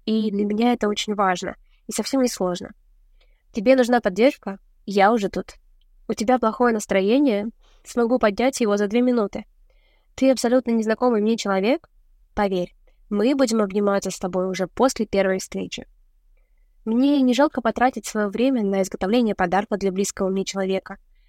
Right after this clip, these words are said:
Не жалко придумать и устроить какой-нибудь сюрприз. Несложно проехать через весь город, чтобы провести время с тем, кто мне важен.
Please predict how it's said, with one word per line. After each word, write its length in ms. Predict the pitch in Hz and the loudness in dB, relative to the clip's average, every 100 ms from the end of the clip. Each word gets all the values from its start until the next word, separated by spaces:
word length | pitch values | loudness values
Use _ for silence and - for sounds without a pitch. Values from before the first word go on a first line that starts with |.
| - | -6
Не 100 | 214 | 2
жалко 240 | 240 - 254 | 2 2 0
придумать 520 | 214 202 277 262 202 | 0 0 2 2 0
и 40 | |
устроить 440 | 196 - 240 247 - | -4 0 2 2 0
какой-нибудь 540 | 190 233 220 202 196 | -4 0 2 0 -2
сюрприз. 540 | 220 208 214 185 - _ _ _ - | -6 -4 -6 -6 -10 _ _ _ -6
Несложно 440 | 220 - 277 294 | -2 4 6 6
проехать 380 | 254 240 240 233 | 0 0 -2 -4
через 200 | - 196 | -6 -4
весь 240 | 202 262 - | 0 0 0
город, 300 | 240 214 190 | 0 0 -2
чтобы 260 | - 202 185 | -6 -8 -6
провести 400 | 202 202 - 208 | -4 -4 -4 -4
время 280 | 208 202 190 | 0 0 -2
с 60 | |
тем, 260 | - 254 302 _ _ _ - | 0 0 0 _ _ _ -2
кто 140 | 226 | 0
мне 160 | 220 196 | 0 0
важен. 320 | 190 185 | -2 -4